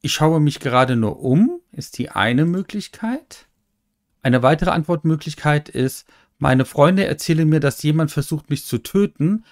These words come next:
Haben sie etwas darüber gehört? Oder ich kann direkt nach jemandem fragen.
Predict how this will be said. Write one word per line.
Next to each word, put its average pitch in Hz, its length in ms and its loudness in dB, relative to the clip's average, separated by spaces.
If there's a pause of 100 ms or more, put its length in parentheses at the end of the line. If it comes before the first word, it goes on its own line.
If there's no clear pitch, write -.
Haben 139 140 -2
sie - 140 -2
etwas 147 240 -4
darüber 139 340 0
gehört? 123 680 -2 (320)
Oder 156 160 4
ich 180 100 0
kann 185 180 0
direkt 147 360 -2
nach 113 260 -2
jemandem 107 400 -2
fragen. 92 560 -10